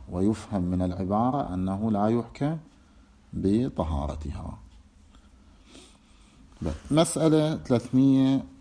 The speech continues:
وخمسة وتسعين. تقدم أن ميتة الإنسان وميتة كل حيوان له نفس سائلة وهي نجسة، سواء كان محلل الأكل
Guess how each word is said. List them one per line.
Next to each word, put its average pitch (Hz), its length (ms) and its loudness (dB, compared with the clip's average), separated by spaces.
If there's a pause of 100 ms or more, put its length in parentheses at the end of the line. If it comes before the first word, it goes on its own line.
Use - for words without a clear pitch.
وخمسة 120 540 0
وتسعين. 95 520 -4 (2750)
تقدم 156 760 4 (680)
أن 113 300 2
ميتة 123 500 2
الإنسان 110 720 0 (580)
وميتة 101 560 0 (100)
كل 107 320 0
حيوان 92 840 0 (280)
له 101 420 0
نفس 107 360 -2
سائلة 135 760 0 (1400)
وهي 120 1000 -2
نجسة، 85 560 -2
سواء 92 440 -2
كان 95 380 -2
محلل 113 520 0
الأكل 143 380 -2